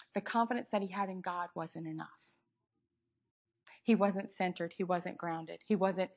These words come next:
he, he wasn't where he was supposed to be. And so God took, because of that one circumstance, he took the throne away from him and gave it to David. We're gonna get to David in a minute 'cause this is where I'm heading. Um,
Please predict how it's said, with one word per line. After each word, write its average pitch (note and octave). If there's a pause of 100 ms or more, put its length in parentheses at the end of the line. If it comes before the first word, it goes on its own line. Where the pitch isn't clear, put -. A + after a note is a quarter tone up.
he, G#3 (260)
he G3+
wasn't F#3+
where F#3
he F3+
was F3
supposed -
to F3+
be. F#3+ (200)
And F3+
so E3+
God F3 (120)
took, A#3+
because A3+
of G#3
that G#3
one G#3+
circumstance, G3
he F3+
took -
the G#3+
throne F3 (280)
away G3
from F3
him E3
and E3+
gave E3
it -
to F#3
David. G#3 (400)
We're A3
gonna F3+
get E3+
to -
David D#3+
in D#3
a D3+
minute D3+
'cause E3+
this F3
is E3+
where D#3+
I'm D#3
heading. D#3 (800)
Um, D#3+